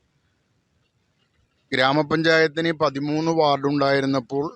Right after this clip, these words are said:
ഞാനിവിടെ നിന്ന് മത്സരിച്ച് ജയിച്ച ആളാണ്. ആ പതിമൂന്ന് വാർഡുണ്ടായിരുന്ന സമയത്ത്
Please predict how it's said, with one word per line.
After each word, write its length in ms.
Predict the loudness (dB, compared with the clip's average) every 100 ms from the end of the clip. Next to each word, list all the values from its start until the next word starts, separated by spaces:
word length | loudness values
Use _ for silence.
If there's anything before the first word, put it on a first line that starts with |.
| _ -6 -2
ഞാനിവിടെ 380 | 0 0 -2 -2
നിന്ന് 160 | -4 -6
മത്സരിച്ച് 400 | -8 -8 -8 -4
ജയിച്ച 240 | -4 -2 -4
ആളാണ്. 200 | -4 -12 _ _ _ _ _ _ _ _ _ -20 _ _ _ -6 -2
ആ 20 | 0
പതിമൂന്ന് 460 | 0 0 0 0 2
വാർഡുണ്ടായിരുന്ന 680 | 2 2 0 0 0 0 -4 -4
സമയത്ത് 380 | -4 -6 -6